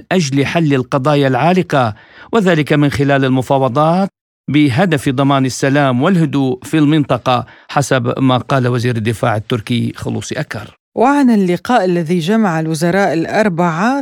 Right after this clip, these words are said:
Speaker 2: تحدث وزير الدفاع الروسي سيرجي شايغو بأنهم بحثوا خلال الاجتماع الخطوات العملية في مجال تعزيز الأمن في الجمهورية العربية السورية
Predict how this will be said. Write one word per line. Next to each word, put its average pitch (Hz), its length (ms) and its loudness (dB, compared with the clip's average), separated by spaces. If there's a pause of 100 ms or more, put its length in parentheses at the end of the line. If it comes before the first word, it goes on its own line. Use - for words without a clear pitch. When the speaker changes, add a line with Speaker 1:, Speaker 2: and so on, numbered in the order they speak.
Speaker 2:
تحدث 180 640 -2
وزير 175 460 0
الدفاع 170 440 -2
الروسي 170 340 -2
سيرجي 175 420 -2
شايغو 175 480 0
بأنهم 170 600 0
بحثوا 165 420 -4
خلال 185 340 -2
الاجتماع 170 680 -2 (580)
الخطوات 226 600 2
العملية 180 640 2
في 185 180 -2
مجال 180 440 0
تعزيز 175 440 -2
الأمن 202 580 2
في 180 100 -4
الجمهورية 175 500 0
العربية 175 420 0
السورية 196 640 0